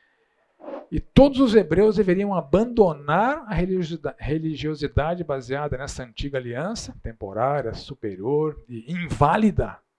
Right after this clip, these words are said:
não era mais válida. E o autor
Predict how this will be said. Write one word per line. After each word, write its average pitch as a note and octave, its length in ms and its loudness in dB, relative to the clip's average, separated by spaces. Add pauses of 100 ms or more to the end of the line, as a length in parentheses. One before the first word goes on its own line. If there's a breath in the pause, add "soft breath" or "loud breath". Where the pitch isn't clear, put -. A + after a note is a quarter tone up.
(300)
não G2 120 -16
era A2+ 100 -4
mais A2 220 -10
válida. G#3 400 -4 (760 soft breath)
E F#3+ 60 -6
o F#3+ 60 -2
autor A3 500 6